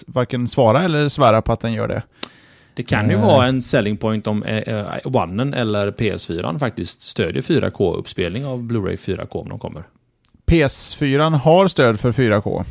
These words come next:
Speaker 1: Eh, eller eventuellt då Ultra H D. Eh, men frågan är om det kanske gäller just för streamat innehåll snarare än Blu-ray-skivan.
Speaker 2: Mm.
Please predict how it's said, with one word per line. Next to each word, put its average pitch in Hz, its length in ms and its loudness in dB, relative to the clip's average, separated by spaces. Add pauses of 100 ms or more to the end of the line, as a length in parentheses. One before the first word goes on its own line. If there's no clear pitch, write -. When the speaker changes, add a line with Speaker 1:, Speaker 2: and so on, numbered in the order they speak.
(560)
Speaker 1:
Eh, 110 100 -4 (520)
eller 117 160 4
eventuellt 113 500 2
då 113 120 2
Ultra 110 340 -4
H 110 140 2
D. 113 120 -2 (380)
Eh, 101 260 -2 (100)
men 127 360 0 (100)
frågan 135 360 2
är 147 240 -2
om 139 140 -4
det 127 140 -2
kanske 131 280 -2
gäller 110 300 2
just 113 220 0
för 117 80 -4
streamat 117 400 -2
innehåll 104 360 0 (460)
snarare 107 460 0
än 104 300 -2
Blu-ray-skivan. 104 640 0 (440)
Speaker 2:
Mm. 127 280 -2